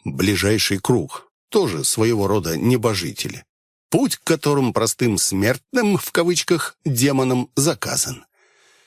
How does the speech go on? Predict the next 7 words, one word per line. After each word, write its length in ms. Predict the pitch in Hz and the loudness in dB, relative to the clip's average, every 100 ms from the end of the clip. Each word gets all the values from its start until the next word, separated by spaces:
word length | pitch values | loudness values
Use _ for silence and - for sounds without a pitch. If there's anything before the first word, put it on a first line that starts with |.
| _ _ _ _ - | _ _ _ _ 0
Этих 400 | 208 202 202 120 | 0 2 0 2
демонов 760 | 131 185 170 151 - - - - | 2 2 2 2 -2 -6 -8 -2
уже 360 | 120 139 139 | 0 2 2
с 100 | 107 | 0
десяток 640 | 98 131 131 98 73 - - | 0 0 0 -2 -4 -6 -2
наберется. 680 | 104 104 107 73 - 78 - - - - - | 2 2 2 0 -2 -4 -6 -10 -16 -20 -2
Их 400 | 151 135 - | 0 2 -2